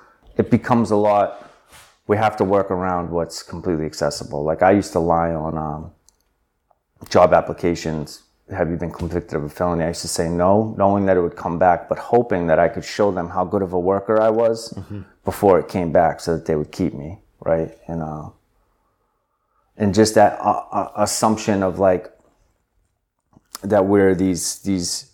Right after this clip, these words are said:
Speaker 1: the stigmatized idea of, of who we are or the type of people we are, 'cause what kind of a human could hurt, could rob from his family, or what kind of a human could put a needle in his arm? This whole perception, but to understand that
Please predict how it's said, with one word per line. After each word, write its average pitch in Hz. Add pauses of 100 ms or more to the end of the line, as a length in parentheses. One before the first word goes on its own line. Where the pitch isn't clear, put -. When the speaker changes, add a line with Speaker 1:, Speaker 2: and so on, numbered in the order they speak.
(140)
Speaker 1:
the 92
stigmatized 92
idea 90
of, 82
of 85
who -
we 95
are 85
or 78
the 82
type -
of 80
people 80
we 78
are, 60
'cause -
what -
kind 95
of 85
a -
human 87
could -
hurt, - (720)
could 85
rob 87
from 80
his 78
family, 90
or 78
what 92
kind 92
of 85
a 78
human 90
could - (460)
put -
a 87
needle 90
in 87
his 85
arm? 85
This 87
whole 104
perception, 87
but 76
to -
understand 92
that 82